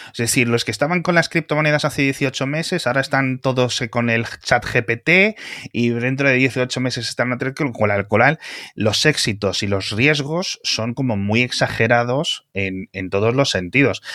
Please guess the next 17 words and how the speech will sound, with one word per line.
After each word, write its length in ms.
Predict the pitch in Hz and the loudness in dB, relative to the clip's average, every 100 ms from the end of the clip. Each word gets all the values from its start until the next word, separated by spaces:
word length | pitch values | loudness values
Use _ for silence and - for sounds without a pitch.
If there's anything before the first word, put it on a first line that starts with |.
| - - | -14 -6
Entonces, 640 | 98 101 113 104 90 - - | -2 2 2 2 -4 -8 -10
no 540 | 98 107 107 107 113 | -8 -6 -4 0 0
se 160 | - 127 | 0 0
me 140 | 127 | 0
ocurre, 340 | 123 147 160 | 2 2 4
imagínate, 640 | 170 107 - 113 110 147 160 | 2 0 0 -2 0 0 0
pues, 240 | 90 - | -6 -6
si 300 | - - 101 | -4 0 2
hay 160 | 101 110 | 4 4
un 240 | 117 113 | 4 2
banco 340 | 131 143 135 180 | 0 0 -2 -4
que 80 | |
está 160 | 104 - | -4 -4
especializado 720 | 101 110 113 120 113 120 151 | -4 -4 -2 -2 0 0 2
en 140 | 127 107 | 0 2
dar 240 | 113 110 | 0 0
créditos 600 | 127 139 139 156 180 | 0 2 2 2 0